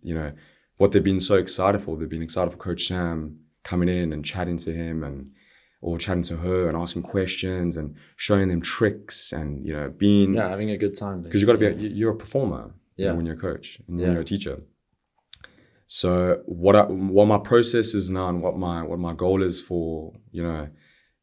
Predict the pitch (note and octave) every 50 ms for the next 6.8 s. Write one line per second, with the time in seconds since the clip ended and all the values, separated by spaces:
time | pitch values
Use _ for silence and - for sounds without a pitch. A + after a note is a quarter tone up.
0 | _ - F#2+ F#2 F#2 F2 F2 - - - - - E2+ E2 F2+ F2+ F2+ F2+ E2+ E2
1 | D#2 D2+ D#2 - - F2 E2+ E2+ E2 - - - - E2+ E2 E2 D#2+ - - A2
2 | G#2 G#2+ G#2 G#2 G#2 F#2+ F#2+ F#2 F2+ F2+ - - F#2+ F#2 F2+ - E2 D#2+ D#2 D2+
3 | D2+ D2+ _ _ _ _ _ _ _ _ _ _ _ - - - F2+ F2 F2 D#2+
4 | E2 F2+ F2 F2 F#2 E2 D2+ D#2+ F#2 F2+ E2+ - - - - _ _ _ - G2
5 | F#2+ F#2 F2 F2 - - - - - F#2+ F2+ E2 D#2+ D#2 C#2+ - - D#2 D2+ -
6 | - - F#2 F2 E2+ D#2+ D#2 D#2 D#2 D2 - - D#2+ D#2 F2